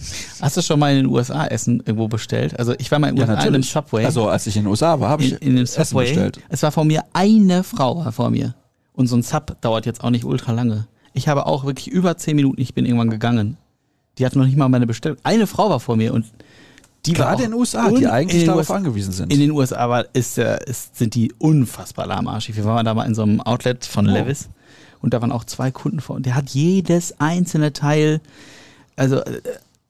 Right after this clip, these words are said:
Speaker 1: unfassbar, diese
Speaker 2: Aber
Speaker 1: Schlange.
Speaker 2: sie sind immer künstlich freundlich.
Speaker 1: Ja.
Speaker 2: How's your
Speaker 1: Boah,
Speaker 2: day?
Speaker 1: ganz schrecklich.
Speaker 2: What are you
Speaker 1: Ja,
Speaker 2: doing?
Speaker 1: was hast du heute schon gemacht? Interessiert mich nicht, mach.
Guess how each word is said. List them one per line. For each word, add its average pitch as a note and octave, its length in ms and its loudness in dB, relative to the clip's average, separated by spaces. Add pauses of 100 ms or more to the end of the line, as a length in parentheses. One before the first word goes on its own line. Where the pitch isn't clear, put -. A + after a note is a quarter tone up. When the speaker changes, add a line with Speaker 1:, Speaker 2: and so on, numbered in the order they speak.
(160)
Speaker 1:
unfassbar, A3+ 520 2
diese C#3 200 2
Speaker 2:
Aber C#3+ 100 4
Speaker 1:
Schlange. E3+ 140 4
Speaker 2:
sie E3+ 100 -4
sind F3 160 -2
immer E3 180 2
künstlich - 380 -2
freundlich. - 540 -6
Speaker 1:
Ja. B2+ 480 0
Speaker 2:
How's C3 180 2
your C3+ 80 4
Speaker 1:
Boah, G#2+ 80 -2
Speaker 2:
day? B2 400 2
Speaker 1:
ganz C#3 380 0
schrecklich. A2+ 440 -2 (220)
Speaker 2:
What C3 120 0
are C3 80 4
you C3+ 60 4
Speaker 1:
Ja, D3 200 2
Speaker 2:
doing? C#3 100 2
Speaker 1:
was C3+ 120 -2
hast D3+ 80 0
du - 40 0
heute D#3 160 0
schon D3+ 140 2
gemacht? D3 540 2 (440)
Interessiert E3+ 460 0
mich F3 100 4
nicht, D3+ 180 2
mach. E3+ 280 2